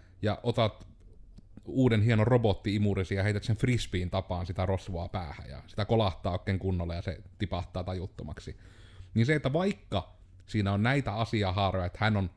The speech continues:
luvattomasti tullut sinun tilaan, hän on uhannut sinua jollain aseella, hän on uhannut sun henkeä, mutta jos sä jotenkin vahingoitat sitä murtautujaa, niin sinä olet niinku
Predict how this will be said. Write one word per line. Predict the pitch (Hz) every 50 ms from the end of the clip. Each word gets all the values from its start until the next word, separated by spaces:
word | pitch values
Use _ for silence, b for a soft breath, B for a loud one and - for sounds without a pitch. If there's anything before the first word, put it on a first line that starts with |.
| -
luvattomasti | 98 98 107 107 110 - - 107 107 101 - -
tullut | - - 92 90 90 -
sinun | - - 92 90 87 87 - - - -
tilaan, | - 80 76 92 104 117 120 131 135 - b b b b b b b - - -
hän | - 95 92
on | 95 90
uhannut | 78 - - - 101 90 95 110 117 -
sinua | - - 123 120 110 98
jollain | 90 87 85 85 82 78 -
aseella, | 73 78 - - 95 95 101 107 123 131 110 -
hän | 95 87
on | 87
uhannut | 107 98 107 95 92 87
sun | - 87 85
henkeä, | 87 85 85 87 87 - 120 127 143 139 b b b b b b b b b b -
mutta | 127 175 208 202 - - - - 98 127 - - - - - -
jos | - 131 160 - -
sä | 123
jotenkin | 117 151 165 185 175 147 127 123
vahingoitat | 143 160 160 147 113 98 92 92 90 90 -
sitä | - - 98 95
murtautujaa, | 107 120 107 104 - - 87 90 - 95 90 87 85 87 87 - - - - -
niin | 101 104 107 101
sinä | - - 147 135 117 101 92 85 - - -
olet | - 92 90 95 - - - -
niinku | 87 87 - - 78